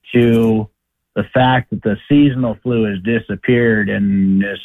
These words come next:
covid thing appeared, I mean, really, I mean, how could, I mean, obviously it's not a real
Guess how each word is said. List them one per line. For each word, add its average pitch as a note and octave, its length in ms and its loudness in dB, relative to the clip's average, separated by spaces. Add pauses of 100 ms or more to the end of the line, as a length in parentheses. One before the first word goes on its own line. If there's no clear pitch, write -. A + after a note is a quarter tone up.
(140)
covid G#2 420 2
thing G2+ 280 2
appeared, G#2 680 0 (1120)
I G2 140 -2
mean, F#2+ 520 0 (600)
really, A#2 560 0 (680)
I - 40 -2
mean, A2+ 180 2
how B2+ 200 0
could, B2 220 -2
I B2 80 -2
mean, A2+ 240 -4 (640)
obviously C#3 720 -4
it's G2+ 160 -12
not G#2+ 220 -4
a F#2+ 60 -4
real G2 300 -4